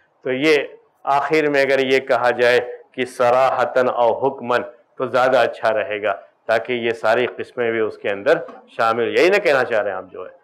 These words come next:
बिल्कुल आपकी बात सही है, लेकिन कहा जाता है कि ये निस्बत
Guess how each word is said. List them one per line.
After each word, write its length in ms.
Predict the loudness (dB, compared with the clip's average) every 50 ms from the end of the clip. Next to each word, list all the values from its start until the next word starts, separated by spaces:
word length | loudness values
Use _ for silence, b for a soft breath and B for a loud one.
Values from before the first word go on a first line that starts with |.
| _ _ _ -8
बिल्कुल 300 | -8 -6 -4 -2 0 0
आपकी 240 | 0 0 0 -2 0
बात 160 | 0 0 0
सही 320 | 0 -2 -2 0 0 0 0
है, 160 | 0 0 0 -2 -4 B B B B B -2
लेकिन 400 | -2 0 2 2 2 2 0 -2 -12 -20 -20 _ _ _ _ _ _ _ _ -2
कहा 200 | 0 2 4 4
जाता 340 | 4 4 4 4 4 4 4
है 100 | 4 4
कि 100 | 2 0 0
ये 160 | 0 0 2
निस्बत 600 | 2 0 -2 -4 -2 0 0 0 0 0 -6 -14